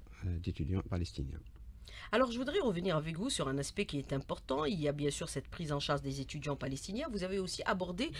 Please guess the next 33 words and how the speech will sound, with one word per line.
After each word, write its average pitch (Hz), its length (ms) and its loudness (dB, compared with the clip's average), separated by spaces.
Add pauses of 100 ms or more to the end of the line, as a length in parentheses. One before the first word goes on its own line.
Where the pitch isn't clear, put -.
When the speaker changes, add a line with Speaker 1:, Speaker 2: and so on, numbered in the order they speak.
(200)
Speaker 2:
euh, 175 220 8
les 175 260 6
étudiants 220 460 4
étrangers 190 600 4
qui, 247 380 4
euh, 156 240 8
bien 139 220 8
sûr, 185 460 4
euh, 156 600 8 (320)
bénéficient, 233 800 4
euh, 165 140 6
bien 151 240 4
sûr, 208 560 2
de 160 120 2
l'enseignement 180 840 4
au 170 80 0
niveau 165 220 2
de 170 100 0
notre 147 300 0
pays. 175 140 -2
Ils 196 40 -2
sont 339 220 -2
importants, 214 400 -2
ils 294 60 -2
sont - 140 -4
conséquents - 520 -6 (280)
aujourd'hui, 175 460 -2
monsieur, 196 420 -2
euh, 143 600 0 (140)
Hamdi, 151 260 0
sachant 113 300 -2
que - 120 -6
beaucoup, 214 440 -2